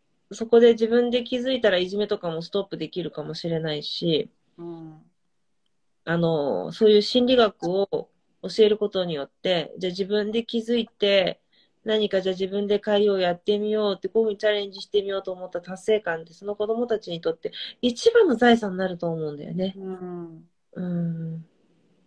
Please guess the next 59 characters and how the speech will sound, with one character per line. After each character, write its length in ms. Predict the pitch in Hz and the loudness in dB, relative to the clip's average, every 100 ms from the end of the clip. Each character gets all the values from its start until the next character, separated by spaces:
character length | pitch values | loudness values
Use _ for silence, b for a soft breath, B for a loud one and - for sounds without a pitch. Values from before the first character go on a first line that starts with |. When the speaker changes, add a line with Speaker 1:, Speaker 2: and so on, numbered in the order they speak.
| _ 208 | _ 0
Speaker 1:
確 240 | 240 247 | 2 4
か 100 | 214 185 | 2 0
に 100 | 175 | 2
そ 120 | 190 | 2
う、 20 | |
政 340 | - 254 240 233 | 4 6 6 6
府 80 | |
に 120 | 220 214 | 2 0
都 160 | 220 | 4
合 140 | 208 208 | 6 6
が 120 | 208 | 4
悪 240 | 208 226 | 4 2
い 60 | 220 | 0
か 100 | 185 | -2
ら 120 | 170 | -4
教 160 | 170 196 | -4 -4
え 40 | |
な 100 | 196 | -4
い 60 | 196 | -6
ん 40 | |
で 80 | 175 | -10
す 120 | 170 | -4
よ 100 | 170 | -4
っ 20 | 170 | -4
て。 220 | - B B B B _ _ _ _ - - | -10 B B B B _ _ _ _ -18 0
そ 180 | 240 202 | 4 4
う 200 | _ - | _ 2
か、 220 | 226 190 | 2 2
あ 80 | 175 | 0
の、 500 | 170 151 123 95 - _ _ _ _ _ _ - | 0 0 -2 -6 -10 _ _ _ _ _ _ -4
か 100 | 226 | -2
も 120 | 185 | -2
し 100 | 180 | -2
れ 80 | 160 | -2
な 60 | |
い。 40 | 156 | 0
な 140 | 185 | -2
ん 20 | |
だ 120 | 160 120 | -2 -4
け 100 | 98 | -8
ど 100 | - | -8
さ、 320 | - 113 - - 73 | -6 -6 -8 -16 -10
本 240 | 180 185 | -6 0
当 80 | 220 | 6
は 80 | 214 202 | 8 6
教 160 | 208 226 | 6 4
え、 120 | 220 _ - | 4 _ -10
Speaker 2:
う 80 | |
ん。 20 | 180 | 0
Speaker 1:
教 140 | 214 | 0
え 60 | 208 | 2
て 80 | 214 | 0
ほ 60 | |
し 140 | - 214 | -2 -2
い 20 | |
よ 100 | 160 | -2
ね。 100 | 156 | -2
あ 120 | 165 | -2
と、 180 | 175 | -2